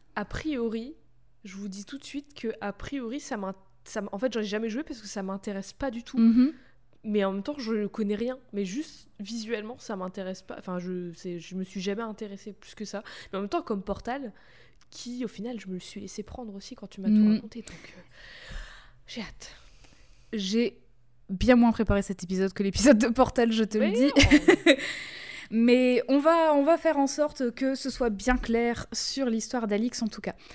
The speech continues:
Speaker 2: Donc, avant toute chose, il est intéressant de resituer vite fait ce qu'est
Speaker 1: Oui.
Speaker 2: la licence Half-Life,
Speaker 1: Bien
Speaker 2: même
Speaker 1: sûr.
Speaker 2: si, bon,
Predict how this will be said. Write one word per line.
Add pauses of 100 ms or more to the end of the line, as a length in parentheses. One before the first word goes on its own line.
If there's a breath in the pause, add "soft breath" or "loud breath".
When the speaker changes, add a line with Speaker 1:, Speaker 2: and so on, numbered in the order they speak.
(180 loud breath)
Speaker 2:
Donc,
avant
toute
chose,
il
est
intéressant
de
resituer
vite
fait
ce
qu'est
Speaker 1:
Oui.
Speaker 2:
la
licence
Half-Life,
Speaker 1:
Bien (100)
Speaker 2:
même
Speaker 1:
sûr.
Speaker 2:
si, (1080 soft breath)
bon,